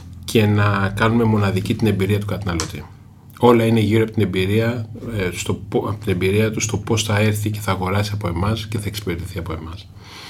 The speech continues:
Δεν μπορούμε να έχουμε άλλη εμπειρία. Δεν μπορούμε να είμαστε διαφορετικοί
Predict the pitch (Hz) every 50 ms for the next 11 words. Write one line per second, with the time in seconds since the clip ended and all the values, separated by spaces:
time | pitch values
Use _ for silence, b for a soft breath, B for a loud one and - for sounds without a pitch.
0 | B B B B B B B - 117 123 127 127 113 113 110 98 90 87 85 -
1 | - 87 87 82 78 78 76 78 78 78 78 85 92 104 107 107 113 120 127 120
2 | 107 - - 107 95 90 - 98 95 85 - - - - 98 92 90 85 85